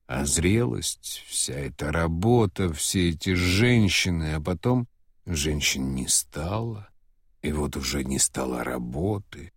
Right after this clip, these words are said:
Нищий бродяга в шестьдесят лет,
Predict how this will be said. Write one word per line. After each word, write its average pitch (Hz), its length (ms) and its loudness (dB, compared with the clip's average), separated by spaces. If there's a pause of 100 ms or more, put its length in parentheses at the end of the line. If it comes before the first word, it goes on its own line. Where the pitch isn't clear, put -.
(440)
Нищий 95 720 4
бродяга 85 840 2
в 73 60 0
шестьдесят 78 720 0
лет, 73 480 -4